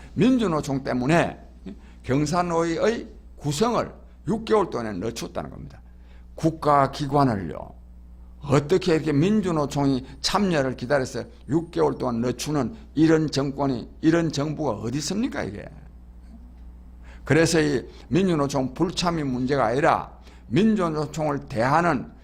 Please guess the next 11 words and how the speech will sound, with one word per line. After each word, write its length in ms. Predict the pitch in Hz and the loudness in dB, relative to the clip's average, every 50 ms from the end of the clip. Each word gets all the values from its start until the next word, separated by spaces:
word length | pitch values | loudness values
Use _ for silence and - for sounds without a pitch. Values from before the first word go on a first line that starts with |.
| - - - - - | -20 -20 -20 -10 -4
이 280 | - 165 170 165 - - | 0 2 2 2 0 -2
문재인 600 | - 107 123 143 160 170 156 175 190 214 220 214 | 0 2 4 4 4 4 4 4 4 4 2 0
정권의 460 | 185 180 160 - - 156 147 135 143 - | 0 -2 -4 -4 -4 -2 -2 -4 -4 -6
저자세에 680 | - - 131 165 190 185 233 233 220 226 226 214 185 | -2 2 4 4 6 6 6 4 4 2 2 0 0
대해서 640 | 131 135 127 131 127 - - 175 151 107 - - - - - - - - - - - - - - | 0 0 0 -2 0 2 2 4 4 2 0 -4 -10 -20 -20 -20 -20 -20 -20 -20 -20 -20 -16 -10
문재인 400 | - 104 117 117 131 139 151 156 | -6 -4 -2 -2 0 0 -2 -2
정권은 400 | 143 135 113 107 110 113 104 - | -4 -4 -4 -6 -8 -8 -10 -10
반성해야 580 | - - 127 139 143 139 160 156 160 156 143 117 | -6 -4 -2 0 0 0 0 2 2 2 2 0
될 220 | 104 117 110 - | 0 -4 -6 -6
뿐만 260 | - 113 120 123 113 | -6 -4 -2 -2 -2
아니라 580 | 101 87 104 135 147 120 95 92 120 151 - | -2 -2 -2 0 0 0 0 -2 -4 -6 -8